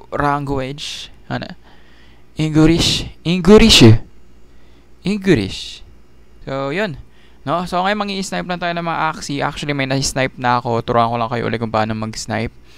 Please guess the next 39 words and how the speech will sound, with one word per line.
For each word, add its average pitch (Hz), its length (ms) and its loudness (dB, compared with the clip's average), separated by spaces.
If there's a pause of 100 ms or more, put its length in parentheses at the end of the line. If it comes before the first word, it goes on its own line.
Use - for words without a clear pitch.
(300)
No? 104 200 -6 (320)
Ito 185 160 0
yung 185 160 -4
best 151 320 0
time 127 240 0
para 113 240 2
sa 104 160 0
akin 104 160 -6
na 104 80 -2
mag-snipe 104 480 -4
ng 107 80 -6
mga 98 240 -4
Axies - 240 -14
na 123 80 -8
sa 147 140 -4
tingin 151 260 -6
ko 123 160 -6
gagamitin 107 560 -10
ko 98 320 -6 (320)
sa 113 240 4
Rare 110 240 2
Era. 101 400 -2
Sa 123 160 -6
mga 127 160 2
nakanood 123 560 0
dyan, 123 400 0
alam 104 160 -4
nyo 113 160 -4
naman, 151 720 2 (400)
Rare 127 400 2
Era, 165 400 4
guys, 151 400 -2
naglalaro 127 560 0
ako. 127 240 -2
At 151 160 0
ito 180 240 2
na. 180 320 -2 (720)
Ma-, 147 320 4
napakalagang 151 800 2